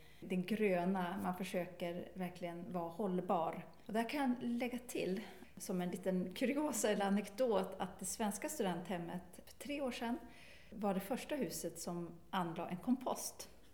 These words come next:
Och det var en grupp studenter som kom till mig och sa att de tyckte det var förfärligt att vi slängde matrester och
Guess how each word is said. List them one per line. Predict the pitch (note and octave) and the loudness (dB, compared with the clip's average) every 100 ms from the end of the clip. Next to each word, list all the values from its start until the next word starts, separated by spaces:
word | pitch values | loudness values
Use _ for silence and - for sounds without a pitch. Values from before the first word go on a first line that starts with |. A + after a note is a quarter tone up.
| - - | -18 -6
Och | F#3+ | 4
det | A#3 | 6
var | B3 G#3+ F3 E3+ - - - | 6 4 2 2 -4 -10 -2
en | G3 F#3 | 0 2
grupp | F3 E3+ E3+ - - | 0 -2 -6 -12 -10
studenter | - F#3+ G3 A3 A3+ | -6 -2 -2 0 -2
som | F#3 | -4
kom | E3 E3+ F3 | -4 -8 -6
till | F3 | -6
mig | E3 D#3+ E3 - | -4 -4 -6 -8
och | D#3 | -8
sa | - D#3+ D#3+ | -6 -4 -6
att | E3 | -6
de | F3 | -8
tyckte | F3 F3 - | -6 -8 -8
det | D#3+ | -8
var | E3 | -6
förfärligt | - F#3+ C4 D#4+ D4+ C4+ | -6 -6 -2 0 0 -2
att | A3+ A3+ | -4 -4
vi | F3+ | -6
slängde | - F3+ E3+ E3 - F3+ - - - - - - - | -4 -4 -6 -6 -6 -8 -12 -20 -20 -20 -20 -20 -4
matrester | G3+ G#3+ G3 - - - - A#3 - - A#3 A3+ A#3 - | 0 0 -2 -8 -16 -12 -2 -2 -2 -2 0 0 -4 -4
och | F3 E3 E3 | -4 -2 -2